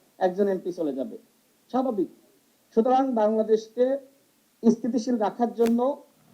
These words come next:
অবশ্যই বর্তমান যে পদ্ধতি রয়েছে, সেই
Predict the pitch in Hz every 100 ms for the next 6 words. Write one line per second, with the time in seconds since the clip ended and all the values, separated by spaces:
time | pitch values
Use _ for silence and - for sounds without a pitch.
0 | _ - 190 247 - 262 262 269 - _
1 | _ _ _ - 202 202 220 214 202 202
2 | 185 180 214 226 226 226 277 226 214